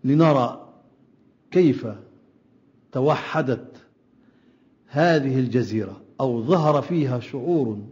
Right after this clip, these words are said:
قومي عربي ضد قوميات أخرى، أو من، من الذي تولى هذه الدعوة،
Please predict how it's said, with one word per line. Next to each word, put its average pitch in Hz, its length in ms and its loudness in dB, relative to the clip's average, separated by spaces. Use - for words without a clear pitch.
قومي 156 600 -4
عربي 135 640 0
ضد 135 520 -4
قوميات 120 840 -2
أخرى، 101 320 -16
أو 120 100 -4
من، 170 480 0
من 185 180 2
الذي 165 440 2
تولى 147 880 0
هذه 113 420 -6
الدعوة، 101 540 -6